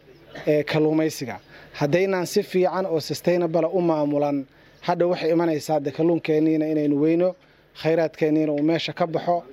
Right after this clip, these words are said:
taasna nolosheennii guud ayay saameyn ku yeelanaysaa. Marka waxaan rajaynayaa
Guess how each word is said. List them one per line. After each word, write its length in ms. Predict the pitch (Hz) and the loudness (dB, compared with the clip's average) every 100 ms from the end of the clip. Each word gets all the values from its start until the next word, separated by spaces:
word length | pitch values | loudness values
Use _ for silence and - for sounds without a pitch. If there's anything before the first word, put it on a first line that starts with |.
| - - - - | -18 -18 -16 -2
taasna 460 | 160 180 175 170 | 0 0 0 0
nolosheennii 600 | 165 165 175 170 156 151 | 2 0 0 0 0 0
guud 280 | 131 147 151 147 _ _ - - | 0 0 0 -2 _ _ -20 -4
ayay 200 | 156 170 | 0 0
saameyn 420 | 151 156 156 170 160 | 0 -2 0 0 0
ku 100 | 151 | 0
yeelanaysaa. 540 | 143 135 110 - 101 - - - - - - | 0 -2 -6 -12 -16 -14 -16 -16 -20 -20 -4
Marka 180 | 170 175 | -2 2
waxaan 180 | 180 175 | 0 0
rajaynayaa 720 | 170 165 196 185 151 151 160 | 0 2 2 2 0 0 -2